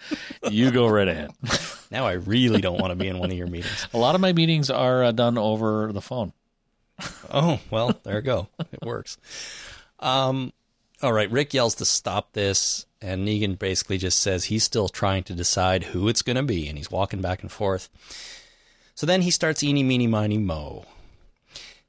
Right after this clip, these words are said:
Speaker 2: And as he does the rhyme, we cut back and forth between pretty much every character, and we see the bat pointing at each one,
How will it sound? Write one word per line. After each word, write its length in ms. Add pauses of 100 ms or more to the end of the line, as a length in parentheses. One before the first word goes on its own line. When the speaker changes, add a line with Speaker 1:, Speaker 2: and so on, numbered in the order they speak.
(220)
Speaker 2:
And 640 (120)
as 220
he 100
does 300
the 140
rhyme, 580 (640)
we 560 (160)
cut 220
back 220
and 100
forth 340
between 680 (200)
pretty 160
much 180
every 260
character, 640 (680)
and 320
we 120
see 260
the 80
bat 480 (220)
pointing 480
at 140
each 200
one, 440